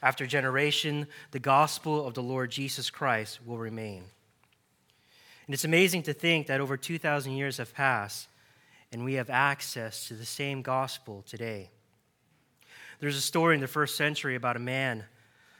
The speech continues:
named Ignatius of Antioch. And he was on his way be-, to being persecuted. And his thinking was, "I need to get the word out about my, my own suffering for the gospel."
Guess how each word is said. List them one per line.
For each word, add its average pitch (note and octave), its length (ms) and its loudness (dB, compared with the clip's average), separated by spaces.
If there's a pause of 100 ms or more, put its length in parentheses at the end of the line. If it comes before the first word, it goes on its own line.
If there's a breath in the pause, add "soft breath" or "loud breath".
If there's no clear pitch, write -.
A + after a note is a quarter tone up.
(200 soft breath)
named C3 340 -4
Ignatius C3+ 720 -2
of B2 180 -10
Antioch. A#2+ 600 -4 (1120 soft breath)
And C#3 100 -2
he F#3+ 120 6
was E3 120 4
on E3+ 140 6
his D3 120 2
way E3 300 6
be-, D3 200 -2
to D#3 180 -6
being C#3+ 340 -2
persecuted. A#2+ 800 -2 (1160 soft breath)
And E3 120 2
his E3+ 160 2
thinking G#3+ 500 6
was, C#3 460 2 (440 soft breath)
"I D3+ 60 6
need G#3+ 200 4
to F3 80 0
get E3+ 200 2
the D#3 80 -4
word F3 300 6
out A2 400 0 (440 soft breath)
about D#3 220 2
my, D#3+ 220 6
my D3+ 200 2
own G3+ 160 4
suffering F#3 600 2
for D#3+ 140 -2
the D3 80 0
gospel." C#3+ 640 2